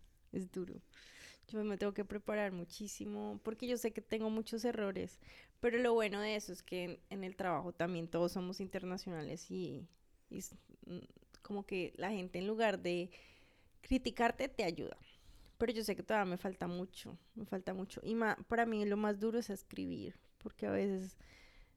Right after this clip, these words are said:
los reportes que tengo que hacer son súper largos. En la universidad acá todo es en cuanto a palabras, ¿no? Entonces el ensayo de cinco mil palabras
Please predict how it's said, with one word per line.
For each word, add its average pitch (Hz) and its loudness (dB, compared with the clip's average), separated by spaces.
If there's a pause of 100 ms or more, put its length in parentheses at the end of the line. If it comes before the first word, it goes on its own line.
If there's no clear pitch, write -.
(140)
los 226 4
reportes 214 -2
que 202 -4
tengo 196 -2
que - -2
hacer 185 -4
son 180 -8
súper 214 -4
largos. 180 0
En 165 -4
la 190 -4
universidad 185 -2
acá 165 -4
todo 196 0
es 190 -2
en 196 -2
cuanto 190 -4
a 175 -8
palabras, 139 2
¿no? 170 -4
Entonces 190 -4
el 208 2
ensayo 226 2
de 254 4
cinco 247 -2
mil 202 -4
palabras - -4